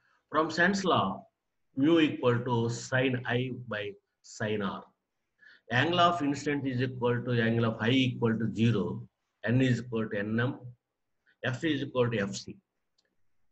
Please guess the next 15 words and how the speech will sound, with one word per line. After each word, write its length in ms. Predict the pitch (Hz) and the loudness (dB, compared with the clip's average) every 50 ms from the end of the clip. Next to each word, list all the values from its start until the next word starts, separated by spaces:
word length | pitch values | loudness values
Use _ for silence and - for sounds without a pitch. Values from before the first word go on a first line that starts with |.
| _ _ _ _ _ _ | _ _ _ _ _ _
Send's 380 | _ - - 165 175 202 196 - | _ 0 2 2 2 2 2 2
law, 340 | 202 151 123 117 117 113 120 | 4 4 4 4 2 0 0
mu 240 | 135 147 165 170 160 | 0 2 2 4 4
equal 360 | 156 160 156 147 131 123 123 117 | 2 0 2 2 2 2 2 2
to 180 | 127 123 117 | 4 4 4
s-, 180 | 113 110 - - - - | 4 2 -2 -6 -10 -12
sine 380 | - - - - 120 127 135 139 | -14 -12 -2 2 2 4 4 4
I 120 | 135 135 | 2 2
by 360 | 110 107 110 104 104 107 107 - _ _ _ _ _ _ _ | 2 2 2 2 0 -2 -4 -8 _ _ _ _ _ _ _
sine 380 | _ - - - 117 113 117 117 | _ -20 -6 -2 0 2 4 4
R, 260 | 110 107 120 - - - - - - - _ _ _ _ | 4 2 0 -2 -4 -8 -14 -18 -20 -20 _ _ _ _
that 240 | 110 117 120 120 120 | 2 2 2 2 2
is 220 | 135 135 123 120 127 | 2 2 2 2 0
equal 340 | 123 123 123 127 131 139 | -2 0 0 0 2 2
to 160 | 143 127 - | 0 -4 -6